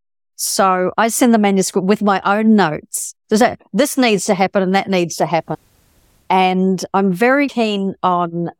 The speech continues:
em dashes and en dashes and ellipsis and things like that. And so, you know, I go through and I,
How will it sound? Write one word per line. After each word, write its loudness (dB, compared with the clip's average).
em 0
dashes -2
and -12
en -2
dashes 0
and -4
ellipsis -4
and -8
things -2
like -6
that. 0
And -6
so, 0
you 2
know, 2
I 0
go 0
through -2
and -6
I, 0